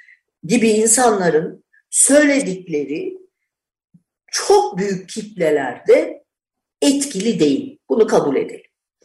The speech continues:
Bizler çünkü, e,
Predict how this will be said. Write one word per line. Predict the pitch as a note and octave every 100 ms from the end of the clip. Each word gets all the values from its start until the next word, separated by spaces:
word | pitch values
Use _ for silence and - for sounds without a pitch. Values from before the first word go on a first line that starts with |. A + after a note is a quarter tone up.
| _ G#3
Bizler | C4 - D#4 E4 D#4+ -
çünkü, | B3+ A3 - A#3+ F4+ G4 - _ _ _ _ _ -
e, | G3 E3+ E3